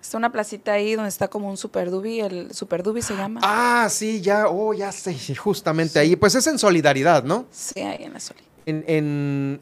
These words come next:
Speaker 2: en la, en la plaza
Speaker 1: Ahí es,
Speaker 2: comercial
Speaker 1: ajá, ahí
Speaker 2: que está
Speaker 1: estoy.
Speaker 2: sobre la Forja, por sobre Colosio.
Speaker 1: Sobre la Colosio.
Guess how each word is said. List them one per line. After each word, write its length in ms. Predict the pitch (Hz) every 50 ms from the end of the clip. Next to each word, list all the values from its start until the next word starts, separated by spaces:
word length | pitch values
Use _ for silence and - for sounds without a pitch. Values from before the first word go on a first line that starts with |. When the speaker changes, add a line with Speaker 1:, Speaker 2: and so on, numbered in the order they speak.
| -
Speaker 2:
en 180 | 151 151 147 143
la, 160 | 143 147 151 -
en 160 | 170 156 156
la 160 | 147 147 -
plaza 320 | - 190 196 202 233 233 220
Speaker 1:
Ahí 60 | 240
es, 40 | 240
Speaker 2:
comercial 600 | 196 175 165 151 147 147 - 170 175 170 180 185
Speaker 1:
ajá, 380 | 202 202 190 185 190 196 190 185
ahí 100 | 196 202
Speaker 2:
que 60 | 165
está 160 | 233 - - 156
Speaker 1:
estoy. 100 | 254 254
Speaker 2:
sobre 220 | 175 160 160 156
la 160 | 147 139 131
Forja, 400 | - - 135 127 - - 131 - -
por 200 | - 147 143 123
sobre 280 | - 147 135 131 127 123
Colosio. 380 | - 135 156 175 - - 110 -
Speaker 1:
Sobre 320 | - - - 190 190 - 175
la 80 | 175 -
Colosio. 440 | - 156 127 - - - - -